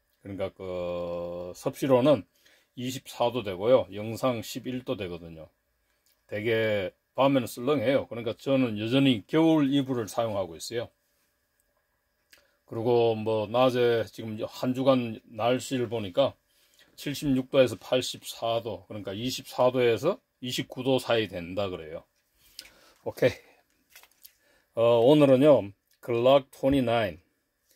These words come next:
텐 밀, 반자동 권총을 저는 소개는 가끔 했었거든요. 근데 지금 이거 멕시칸 단골 손님이 안 찾아가서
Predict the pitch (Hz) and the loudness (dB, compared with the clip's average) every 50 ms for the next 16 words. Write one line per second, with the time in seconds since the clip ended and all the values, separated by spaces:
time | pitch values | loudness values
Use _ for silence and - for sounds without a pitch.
0 | _ _ _ _ _ _ _ - 147 139 143 147 147 143 131 107 95 101 120 151 | _ _ _ _ _ _ _ 2 2 4 4 6 6 6 6 6 4 2 -2 -2
1 | 151 _ _ _ _ _ _ _ _ _ _ _ _ _ _ - 117 123 131 131 | -6 _ _ _ _ _ _ _ _ _ _ _ _ _ _ -4 -2 0 4 6
2 | 135 135 123 131 117 - 117 117 110 - - 131 131 131 123 104 92 - 131 127 | 6 6 6 4 0 -2 -4 -6 -6 -2 0 4 4 4 4 2 0 -2 -2 -2
3 | 120 110 101 - - 165 165 165 143 131 107 104 98 - - 123 104 113 113 - | -2 -2 -2 0 2 2 4 4 2 2 0 -4 -6 -6 -6 -4 -2 -4 -4 -4
4 | 139 - 127 104 101 95 113 180 269 - _ _ _ _ _ _ _ _ _ _ | -4 -4 -2 -2 -2 -2 -2 -2 -2 -4 _ _ _ _ _ _ _ _ _ _
5 | _ - 117 113 117 101 107 101 113 107 101 101 104 107 107 107 101 98 92 90 | _ -8 0 0 2 2 2 0 0 0 0 0 2 2 2 2 2 0 0 -2
6 | 76 - _ _ _ _ _ _ _ _ _ _ _ _ _ _ _ _ _ _ | -4 -6 _ _ _ _ _ _ _ _ _ _ _ _ _ _ _ _ _ _
7 | 113 113 - - - - 131 127 113 131 143 139 135 127 - 131 127 123 120 113 | -4 -4 -4 -2 2 2 2 4 4 4 4 4 4 4 2 2 2 2 0 -2
8 | 92 85 92 90 - 127 131 127 113 95 92 90 98 127 139 104 87 95 | -2 -4 -4 0 2 4 4 4 2 2 0 0 2 4 4 2 2 -4